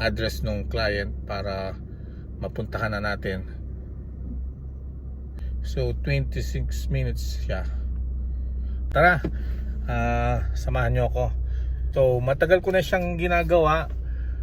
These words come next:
Ah, usually, kumukuha ko ng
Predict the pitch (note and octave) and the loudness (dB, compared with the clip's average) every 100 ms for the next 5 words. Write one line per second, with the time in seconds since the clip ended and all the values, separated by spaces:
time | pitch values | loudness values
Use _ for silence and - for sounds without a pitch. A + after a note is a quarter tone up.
0 | - - - - C3 C3 B2+ B2+ B2+ C3 | -2 -2 -2 0 2 4 4 4 2 2
1 | E3 D3 D3 C#3+ C3 D3 C3 C3+ B2+ B2 | 4 4 4 2 0 0 0 2 4 4
2 | C3 B2+ B2 B2 A#2+ B2 | 4 2 2 0 -2 -2